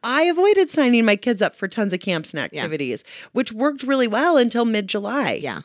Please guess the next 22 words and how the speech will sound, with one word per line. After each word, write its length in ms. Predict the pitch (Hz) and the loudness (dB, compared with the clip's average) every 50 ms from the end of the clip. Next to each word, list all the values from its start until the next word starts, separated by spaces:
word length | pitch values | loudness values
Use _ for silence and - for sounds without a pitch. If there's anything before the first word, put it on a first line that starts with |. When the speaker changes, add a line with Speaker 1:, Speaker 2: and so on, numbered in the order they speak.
| - | -10
Speaker 1:
And 120 | 190 196 202 | -8 -6 -4
then 220 | 220 254 294 330 | -2 0 0 2
my 140 | 311 220 196 | 2 0 0
kids' 680 | - - 170 151 143 147 175 185 190 - - - - - _ _ _ _ _ | -2 -2 -2 -2 0 0 -2 -4 -6 -8 -8 -8 -10 -14 _ _ _ _ _
school 500 | - - - - - 233 247 220 190 185 | -12 -12 -10 -8 -6 -4 -2 -2 -2 -2
didn't 220 | 185 185 196 190 | -4 -6 -8 -8
start 240 | 185 - - 185 - | -8 -6 -6 -6 -6
until 200 | 208 190 196 190 | -6 -8 -8 -6
the 120 | 190 196 202 | -6 -4 -4
end 120 | 208 214 | -2 -2
of 80 | 214 226 | -2 -2
August. 580 | 247 294 311 247 - - - - - - - _ _ _ _ _ - - - _ _ | -2 -2 -2 -2 -4 -6 -6 -6 -8 -8 -10 _ _ _ _ _ -20 -20 -20 _ _
Speaker 2:
Yeah. 160 | - 226 208 170 | -2 0 2 2
Speaker 1:
And 80 | 190 | 2
that 60 | 277 330 | 2 0
was 140 | 381 302 277 - | 0 0 0 0
awful. 600 | 160 160 170 202 214 - - 80 - - - _ _ _ | 0 0 0 0 -2 -2 -8 -12 -12 -12 -16 _ _ _
Speaker 2:
Well, 180 | 262 285 269 - - | -4 -4 -4 -2 -2
and, 220 | 233 233 233 226 - | 0 0 0 -2 0
and 280 | - 226 214 208 185 - - _ _ _ _ _ | 0 2 2 2 0 -4 -8 _ _ _ _ _
to 140 | - - 247 | -6 -4 -2
your 500 | 226 220 220 233 254 277 285 285 254 226 | -2 0 2 2 4 4 4 2 0 -2